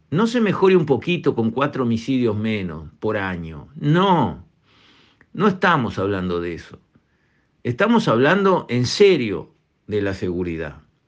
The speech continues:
Que no haya ningún barrio donde no se puede caminar a cualquier hora del día. Porque eso es lo lógico, eso es lo normal. Lo que pasa es que estamos perdiendo los puntos de referencia.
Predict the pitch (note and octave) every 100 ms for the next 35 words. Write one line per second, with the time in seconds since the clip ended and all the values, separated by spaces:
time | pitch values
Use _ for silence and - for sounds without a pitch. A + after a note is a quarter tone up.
0 | _ _ _ _ _ _ _ _ _ -
1 | A#2 G#2+ G2+ F#2 F2+ C3 F3 F#3+ D3+ D3+
2 | F3+ G#3+ G3 G#3 G3+ C3+ G#2 G2+ G#2+ A2+
3 | A2 F#2 A2+ A2 G2 G2 A2 A2 G2+ G2
4 | F2+ F#2+ G2 F#2 F2 F2 E2 C#2 C2 _
5 | _ _ _ _ _ _ _ - E2 F2+
6 | A2 G#3 G2+ E2 F#3+ - G#2+ G2+ A#2 A#3+
7 | F3 A2 F#2+ F#2 A2+ A3+ G#3+ - - -
8 | _ _ _ F2+ F#2+ A2 G3+ B3+ G3+ F3+
9 | F3 D#3+ A#2 G#2 C#3+ D3 G#2+ F#2+ C#3 B2
10 | G2+ F#2+ F#2 F#2 B2+ G#3 A#3+ - F#2 D2